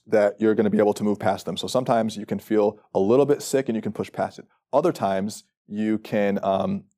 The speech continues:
you can take some downtime for yourself, but not allow it to reduce your mental energy, right? So you can, it's okay if you're feeling very sick to lay down and allow your body to recover, but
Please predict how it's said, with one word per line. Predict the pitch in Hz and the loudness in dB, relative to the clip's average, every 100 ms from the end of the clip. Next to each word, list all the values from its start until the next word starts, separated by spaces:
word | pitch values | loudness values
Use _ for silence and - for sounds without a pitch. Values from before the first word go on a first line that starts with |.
| _ _ - | _ _ -8
you | 113 | -6
can | 113 110 104 104 - _ _ _ | -4 -2 0 -2 -6 _ _ _
take | - 143 139 | 0 0 -2
some | - 107 | -6 -2
downtime | 101 107 123 135 131 | 2 2 2 -2 0
for | 143 | -2
yourself, | 135 147 180 - _ _ | 0 0 0 -4 _ _
but | 104 117 | -2 2
not | 120 | 4
allow | 117 110 | 6 4
it | 104 | 2
to | - | -2
reduce | 104 98 - 107 101 - - _ | -4 -4 0 0 0 -6 -10 _
your | 104 98 | -4 -2
mental | 98 104 87 | 0 -2 -6
energy, | 92 - - | -8 -10 -10
right? | - 90 - | -6 -6 -2
So | - 104 - _ _ | 2 2 2 _ _
you | 139 | -2
can, | 170 170 - | 2 2 2
it's | - | 2
okay | 180 160 - 131 156 | 2 2 2 4 4
if | 123 | 2
you're | 113 | -2
feeling | - 120 113 | 0 0 0
very | 98 107 113 | 2 2 2
sick | 110 107 123 - - _ - | 0 -2 -2 -4 -20 _ -14
to | - 110 107 104 _ - | -2 2 2 0 _ -4
lay | 95 110 | 0 2
down | 107 110 | 4 2
and | 107 | 2
allow | 104 | 2
your | 104 | 2
body | 101 101 | 2 2
to | - | 0
recover, | 95 - 101 127 165 - _ _ _ | -6 -2 0 0 -2 -6 _ _ _
but | 117 113 - | 2 2 -2